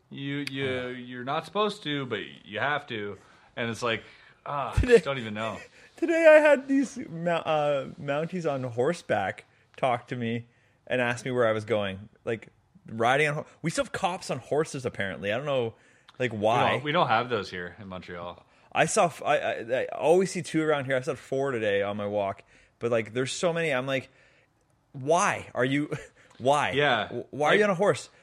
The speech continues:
Speaker 2: Like, you're a horse's backpack. That's what you are, sir."
Speaker 1: Uh,
Speaker 2: <laughs> Like, I'm gonna take advice from a horse's backpack?
Speaker 1: Also,
Speaker 2: Pretty
Speaker 1: with, with a silly hat.
Speaker 2: <laughs> Yeah, it's weird.
Speaker 1: Also, like, that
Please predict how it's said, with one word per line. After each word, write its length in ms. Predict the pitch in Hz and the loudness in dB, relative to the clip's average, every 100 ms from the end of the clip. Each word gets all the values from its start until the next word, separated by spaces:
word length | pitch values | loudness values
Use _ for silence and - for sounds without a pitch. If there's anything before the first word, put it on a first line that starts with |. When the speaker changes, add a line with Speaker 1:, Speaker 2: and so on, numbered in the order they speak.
| - | -2
Speaker 2:
Like, 100 | 156 | 2
you're 200 | 220 294 | 10 10
a 60 | |
horse's 520 | 202 - 220 208 208 160 | 10 4 2 2 -4 0
backpack. 640 | 131 131 - 110 85 - _ - | 0 0 0 -2 -2 -8 _ -4
That's 200 | 139 190 | -4 -2
what 80 | |
you 160 | 170 151 | -2 2
are, 160 | 147 156 | 2 0
sir." 300 | - 87 - _ _ _ _ _ - - | -4 -6 -8 _ _ _ _ _ -10 -4
Speaker 1:
Uh, 120 | 131 | -2
Speaker 2:
<laughs> 240 | - 139 120 - - 311 - 285 | -4 -8 -10 -12 -8 -8 -6 -8
Like, 300 | 311 - 185 | -4 -4 -4
I'm 80 | - | 0
gonna 120 | 233 | 0
take 200 | 226 226 | 4 4
advice 460 | 202 139 143 160 - | 4 6 6 6 0
from 80 | 170 | -2
a 40 | |
horse's 480 | 131 139 143 156 139 | 0 0 -2 -8 -8
backpack? 500 | 95 107 120 175 185 - - - - | -2 -2 0 -2 -2 -8 -20 -20 -6
Speaker 1:
Also, 420 | 127 147 175 - | -2 -2 -2 -4
Speaker 2:
Pretty 140 | 185 147 | -6 0
Speaker 1:
with, 220 | 131 143 | 0 0
with 140 | 131 120 | 0 -2
a 60 | |
silly 320 | - 139 123 | -2 -4 -4
hat. 340 | 98 98 117 - - - - | -2 0 -2 -6 -18 -20 0
Speaker 2:
<laughs> 480 | 453 719 880 932 - | 2 2 -8 -8 4
Yeah, 240 | 285 - - | 6 6 -2
it's 100 | 156 | -6
weird. 260 | 135 156 - | -2 0 2
Speaker 1:
Also, 760 | 135 180 - 113 101 120 160 156 - _ _ _ _ _ _ _ - | 2 0 -2 0 0 -2 -4 -10 -20 _ _ _ _ _ _ _ -12
like, 440 | 123 127 120 - - - _ _ _ _ _ _ _ _ _ 110 | -2 0 0 -4 -16 -18 _ _ _ _ _ _ _ _ _ -10
that 500 | 110 120 143 180 180 | -2 0 2 2 0